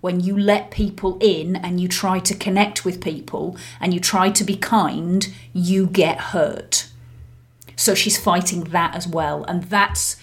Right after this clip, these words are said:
how she ends up back in the loop. And it isn't something that she can do on her own. And that's why the draw to Chidi becomes so important. That draw to other people and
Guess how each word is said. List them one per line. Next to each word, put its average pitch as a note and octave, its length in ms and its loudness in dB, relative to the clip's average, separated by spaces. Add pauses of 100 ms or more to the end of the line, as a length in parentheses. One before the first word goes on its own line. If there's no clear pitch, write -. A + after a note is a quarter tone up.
(140)
how F#3 200 0
she F#3+ 260 -2
ends F3+ 300 -2
up F3 160 -6
back - 260 -4
in F3 120 -6
the E3+ 80 -8
loop. E3+ 340 -4 (360)
And F3+ 420 2 (180)
it G#3 120 4
isn't G3+ 280 0
something F#3 400 0
that F3+ 100 -4
she - 140 -4
can F#3 160 -4
do F3 160 -2
on E3+ 120 -6
her E3+ 120 -6
own. E3 420 -2 (320)
And E3+ 180 -4
that's F3+ 420 2
why F3+ 240 0
the F3 120 -2
draw F3 720 0 (180)
to F3+ 200 4
Chidi F#3+ 420 4
becomes F3+ 380 0
so F#3+ 160 4
important. E3 640 -4 (560)
That A#3 380 2
draw A3+ 540 0
to A3+ 320 0
other G3+ 120 -2
people G3 720 -6 (280)
and G3+ 640 2